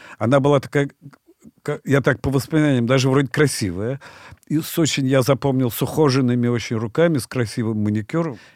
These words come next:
но совершеннейшая какая-то фурия. У меня с физикой как-то не очень складывалось всегда. Э, это ещё усугубляло. И однажды, ну, это был какой-то пятый класс, шестой,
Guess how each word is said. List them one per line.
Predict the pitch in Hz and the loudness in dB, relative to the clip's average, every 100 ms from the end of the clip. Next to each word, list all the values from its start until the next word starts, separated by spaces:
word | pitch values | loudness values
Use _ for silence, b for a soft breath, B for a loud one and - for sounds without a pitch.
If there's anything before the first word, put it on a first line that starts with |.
| b - | b -4
но | 123 | -4
совершеннейшая | - 113 101 - 143 151 143 - 139 | -2 -2 -2 0 0 0 -2 -2 -4
какая-то | - 113 - 120 110 117 | -4 -8 -4 -4 -2 -6
фурия. | - 92 85 87 | -6 -6 -6 -8
У | 104 | -4
меня | 107 131 | -2 -2
с | - | -2
физикой | 143 117 117 - 117 120 117 139 | -2 -2 -4 -6 -6 -6 -12 -10
как-то | 117 - 120 | -10 -8 -6
не | 143 | -2
очень | 196 - 135 | -2 -4 -10
складывалось | - 110 104 101 92 | -6 -4 -4 -8 -10
всегда. | - 98 B B B B 311 196 | -12 -12 B B B B _ -16
Э, | 180 143 | -14 -8
это | 110 123 | -6 -6
ещё | - 127 | -2 -2
усугубляло. | 110 135 120 127 113 98 92 85 _ _ _ _ _ - | -2 -4 0 0 2 -2 -4 -10 _ _ _ _ _ -6
И | 113 | 0
однажды, | 113 104 117 170 156 151 156 | 2 2 2 2 0 0 0
ну, | 147 160 | 2 2
это | 151 151 | 2 2
был | 143 139 | 0 0
какой-то | 131 - 101 110 | -4 -4 -6 -6
пятый | - 123 143 120 | -2 0 0 -2
класс, | 107 101 | -8 -10
шестой, | - 98 135 | -10 -10 -8